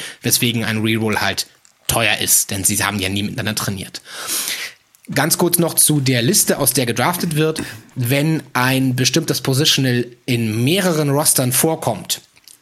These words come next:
dann ist der auch mehrfach drauf. Beispiel wäre hier zum Beispiel der Ogre von den Humans.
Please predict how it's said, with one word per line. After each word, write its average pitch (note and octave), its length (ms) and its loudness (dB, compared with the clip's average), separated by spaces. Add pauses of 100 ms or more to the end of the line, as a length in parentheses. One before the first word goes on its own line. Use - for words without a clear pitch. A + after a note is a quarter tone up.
dann B2+ 320 2
ist C#3 240 0
der B2+ 140 0
auch A#2+ 120 -4
mehrfach A#2+ 460 0
drauf. A2 440 -2
Beispiel A#2+ 600 2
wäre A#2 220 0
hier A#2+ 160 -2
zum A#2 160 0
Beispiel A2 320 -2
der A2 180 -2
Ogre C3+ 380 0 (320)
von A#2 320 0
den G#2 120 0
Humans. F#3+ 580 2